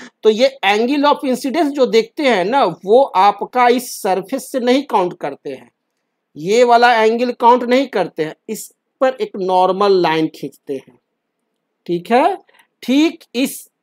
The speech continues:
प्लेन मिरर जो है, यहाँ पर मैं प्लेन मिरर लिया हूँ, इस प्लेन मिरर पर एक नॉर्मल लाइन खींचा। नॉर्मल लाइन कहने का अर्थ क्या है?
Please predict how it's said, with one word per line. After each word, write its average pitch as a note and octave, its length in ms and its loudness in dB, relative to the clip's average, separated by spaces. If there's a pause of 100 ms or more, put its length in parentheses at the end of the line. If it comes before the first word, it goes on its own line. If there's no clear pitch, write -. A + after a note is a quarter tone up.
(240)
प्लेन A3+ 420 4 (120)
मिरर G3 320 2
जो E3+ 200 0
है, E3 200 0
यहाँ F3+ 220 0
पर F#3 160 -2
मैं F3+ 240 -2
प्लेन G3+ 320 0
मिरर F3+ 260 2
लिया D#3 240 -2
हूँ, D3+ 360 -4 (360)
इस - 140 -12 (100)
प्लेन A#3+ 340 4
मिरर A3 340 4
पर A3+ 100 2
एक A3 160 2
नॉर्मल F#3 560 2
लाइन D3 240 -2
खींचा। C3 340 -12
नॉर्मल E3+ 460 -4
लाइन G#3 200 2
कहने G#3 320 0
का G#3+ 160 0
अर्थ A3 160 -2
क्या A3+ 240 2
है? B3+ 240 2